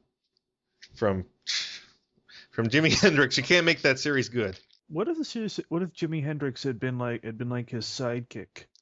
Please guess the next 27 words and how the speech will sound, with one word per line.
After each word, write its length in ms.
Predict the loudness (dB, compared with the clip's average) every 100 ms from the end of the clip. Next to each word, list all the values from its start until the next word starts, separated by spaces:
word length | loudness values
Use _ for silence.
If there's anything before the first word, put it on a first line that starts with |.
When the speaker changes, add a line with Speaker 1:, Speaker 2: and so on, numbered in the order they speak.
| -4
Speaker 1:
Who's 180 | -2 2
Spider-Man's 500 | 2 2 2 0 2
sidekick? 400 | 2 2 -2 -4 -6
Speaker 2:
Yeah, 360 | -4 -2 -4 -6
you 120 | -6
know, 100 | -4
he 80 | -2
just 180 | -4 _ _ _ _ _ -6
goes 200 | -4 -2
around, 520 | 0 0 -2 -4 -8 _ _ _ _ _ _ -12
you 160 | -8
know, 100 | -6 -6
he 60 | -8 -12 _ _
plays, 320 | -8 -4 -4 -6 -14 -16 -16 -10
he's, 360 | -10 -10 -16 -18 _ _ _ _ -8
oh, 360 | -4 -4 -6 -12 _ _
Jesus, 360 | -12 -12 -12
I, 340 | -14 -16 -12 -12 -12 -18 -20 _ _ _ -20 _ -6
Purple 360 | -4 -2 -2
Haze 360 | -2 -2 -2 -4
at 120 | -6
the, 140 | -6 -4
at, 180 | -4
at 180 | -4 -6
the 80 | -6
bad 340 | -4 -4 -4
guys. 540 | -4 -6 -4 -6 -8